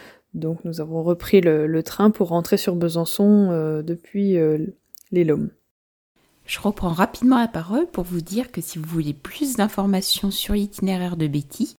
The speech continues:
Speaker 2: elle a écrit un superbe article sur son site escapadebasket point F R, avec notamment la carte de son itinéraire et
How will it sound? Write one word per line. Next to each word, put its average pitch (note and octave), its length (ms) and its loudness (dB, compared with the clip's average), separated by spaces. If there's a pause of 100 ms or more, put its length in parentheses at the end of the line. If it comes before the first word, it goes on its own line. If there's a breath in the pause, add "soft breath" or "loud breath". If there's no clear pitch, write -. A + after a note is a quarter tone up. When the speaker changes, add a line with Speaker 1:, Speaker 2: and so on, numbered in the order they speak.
Speaker 2:
elle E3 140 2
a E3 40 6
écrit E3 280 -2
un D3+ 180 -2
superbe B3 540 0
article - 580 -6
sur D#3+ 160 -8
son D#3+ 160 -2
site - 340 -4
escapadebasket G#3+ 1000 -2
point G#3+ 240 0
F - 140 -6
R, G#3 400 -8
avec E3+ 240 2
notamment E3 320 2
la D#3+ 100 2
carte A3 220 0
de A3 40 0
son A3 240 4
itinéraire F#3+ 720 2
et - 220 -2